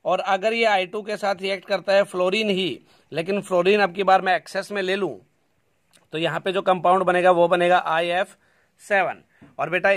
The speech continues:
आईएफ़ सेवन की स्ट्रक्चर बोर्ड में एक बार पूछी भी हुई है, ठीक है, अपनी कॉपी में स्ट्रक्चर ड्रॉ करने की कोशिश भी करना। तो बेटा ये है कि reacts with other halogen forms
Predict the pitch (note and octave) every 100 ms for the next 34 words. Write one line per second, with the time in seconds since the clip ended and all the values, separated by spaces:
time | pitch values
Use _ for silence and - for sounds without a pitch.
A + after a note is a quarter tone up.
0 | F3+ - D3+ E3+ G3 F#3 F3+ F#3 F#3 F3
1 | F3 - F#3+ E3 E3 E3+ F3+ F3 - E3
2 | D3+ F#3+ G3 F3+ F3 G#3 - _ _ _
3 | - E3+ F3+ A3 - _ - C#3 F3+ E3+
4 | D#3+ F#3 F#3+ - E3 - F3 F3 E3+ E3
5 | E3+ E3+ E3 D3+ E3 F3+ F3 E3+ F#3+ A#3
6 | - - _ - F3 F#3 G3 F#3+ A3 G3+
7 | G3+ G3 F#3 F3 F#3+ - G3+ F#3+ F#3+ E3+
8 | G#3 E3+ F3 F#3 G#3 A3 _ _ _ D#3+
9 | F#3+ G3+